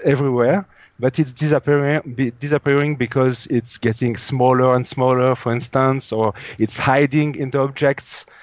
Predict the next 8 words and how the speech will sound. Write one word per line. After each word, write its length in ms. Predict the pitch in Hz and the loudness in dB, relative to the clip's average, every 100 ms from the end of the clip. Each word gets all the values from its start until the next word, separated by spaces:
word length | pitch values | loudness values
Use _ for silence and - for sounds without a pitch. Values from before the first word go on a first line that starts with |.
| - - | -20 -8
and 260 | 123 120 120 | -4 -2 -4
so 200 | - 143 | 0 0
it's 200 | 143 - | 0 -4
disappearing 640 | 117 139 147 139 135 131 | -4 0 0 0 -2 -2
from, 300 | 113 139 123 | -4 -10 -10
from 320 | - - 135 131 | -14 -6 -4 -2
the 80 | |
site. 460 | 139 - 87 80 - | -2 -2 -2 -6 -16